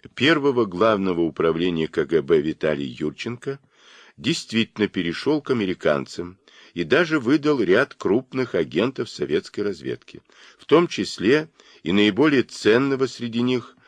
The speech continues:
Рональда Пелтона. Во многих странах мира до сих пор убеждены, что Юрченко был двойным агентом,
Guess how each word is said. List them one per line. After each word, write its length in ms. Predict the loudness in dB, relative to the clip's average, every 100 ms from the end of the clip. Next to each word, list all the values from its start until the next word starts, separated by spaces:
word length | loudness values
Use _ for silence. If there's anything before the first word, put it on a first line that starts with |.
| -6
Рональда 640 | 0 4 4 2 -4 -4 -4
Пелтона. 640 | 0 -2 -2 -12 -16 -18 _ _ _ _ -20 -20 -20 -14
Во 200 | 0 4
многих 360 | 4 4 0 -4
странах 520 | 0 2 2 -2 -2
мира 280 | 0 0 0
до 140 | -2
сих 220 | -2 -6
пор 200 | _ -2
убеждены, 640 | 0 0 -2 -2 -2 -2
что 260 | -4 -2 -2
Юрченко 760 | 0 -2 -2 -2 -8 -6 -6
был 380 | -4 2 2 0 -8
двойным 680 | -8 2 2 2 0 0
агентом, 640 | -2 -2 -4 -4 -12 -18